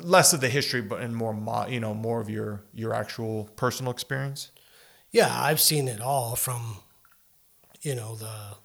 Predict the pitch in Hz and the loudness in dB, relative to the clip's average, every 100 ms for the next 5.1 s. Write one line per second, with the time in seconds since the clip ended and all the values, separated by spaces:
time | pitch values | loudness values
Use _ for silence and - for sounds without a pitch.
0 | _ _ _ _ _ _ _ _ _ _ | _ _ _ _ _ _ _ _ _ _
1 | _ - 143 - - - 143 139 131 131 | _ -6 0 0 -2 -12 -4 -2 -4 -4
2 | 131 120 117 131 - 156 151 147 147 143 | -6 -4 -4 -2 0 2 2 2 2 2
3 | 139 135 131 127 120 131 131 - 139 139 | 2 2 0 -2 -4 -4 -4 -2 -2 0
4 | 139 135 - 127 135 - - 139 139 139 | 0 0 -2 0 0 2 2 2 2 0